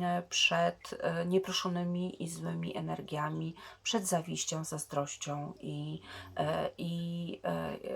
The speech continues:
no, jakimiś w ogóle, e, no, nie wiem,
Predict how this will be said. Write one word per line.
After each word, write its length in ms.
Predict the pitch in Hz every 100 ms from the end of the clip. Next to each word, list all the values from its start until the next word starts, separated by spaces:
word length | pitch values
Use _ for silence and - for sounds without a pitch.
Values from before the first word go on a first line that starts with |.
| -
no, 220 | - 170 165
jakimiś 560 | 165 175 160 - - 175
w 40 | 180
ogóle, 720 | 175 165 160 165 165 165 - -
e, 840 | 175 170 170 170 170 180 175 - - - - - - 185 170 170 170 170
no, 220 | 165 156 - _ - - - - - - -
nie 120 | 180
wiem, 320 | 170 151 151